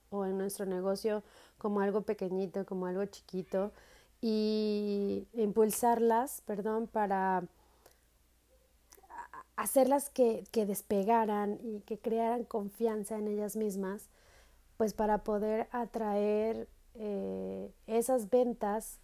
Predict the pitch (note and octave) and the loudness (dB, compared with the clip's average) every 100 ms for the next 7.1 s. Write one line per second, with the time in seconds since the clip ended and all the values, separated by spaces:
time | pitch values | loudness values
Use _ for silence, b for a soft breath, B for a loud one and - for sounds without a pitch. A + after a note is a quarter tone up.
0 | - G#3 G3 F#3+ F#3 - G#3 - G#3+ G#3+ | -8 -2 0 0 -4 -8 -6 -2 2 2
1 | G3 A3 G3+ F#3 D#3+ D#3 D#3 G#3 C4+ - | 2 0 0 0 -2 -6 -6 -4 -4 -6
2 | B B B B B B _ F#3+ G#3 G#3+ | B B B B B B _ 0 4 6
3 | G#3 G3 A3+ A3 G#3 G3+ G3 - G3 - | 6 6 2 4 2 2 -2 -4 -4 -2
4 | G3+ F#3+ G3+ - G3 G3 G3 F#3 F#3 F#3 | -2 -2 -4 0 2 2 0 0 2 2
5 | F#3 - G3+ F3+ F3 E3 D#3 F3 G#3 G#3 | 0 -2 -4 -2 -2 -2 -4 -2 0 0
6 | F#3+ F3 F#3 F3+ F#3+ F3+ E3+ E3+ F#3 F#3 | -2 -4 -4 -2 -2 -2 0 2 0 -2